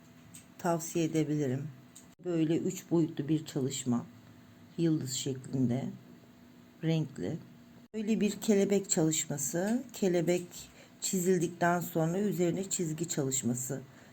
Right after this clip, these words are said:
Desen çalışması. Renkli. Çok basit. Üç boyutlu bir çalışma.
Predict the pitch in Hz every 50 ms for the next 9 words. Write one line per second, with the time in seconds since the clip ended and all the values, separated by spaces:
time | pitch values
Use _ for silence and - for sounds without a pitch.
0 | - - - 156 156 - 165 151 156 156 - 156 123 - - - 80 104 120 123
1 | - - - 196 233 240 - - - - - - - - - - - - - -
2 | - - - - - - - - - - - - 175 180 180 175 156 - - 156
3 | 151 156 160 175 208 233 233 - - - - - - - - - - - - -
4 | - - - - - - - - - - - - - - - - - 220 196 -
5 | - - 151 147 139 - - 170 196 202 - - - - - - - - - -
6 | - - - - - - - - - - - - - - - - - - - -
7 | - - - - - - - _ - 107 - - - - 180 185 185 170 175 -
8 | 165 160 156 170 156 160 - - 160 143 143 147 - - - 156 143 156 180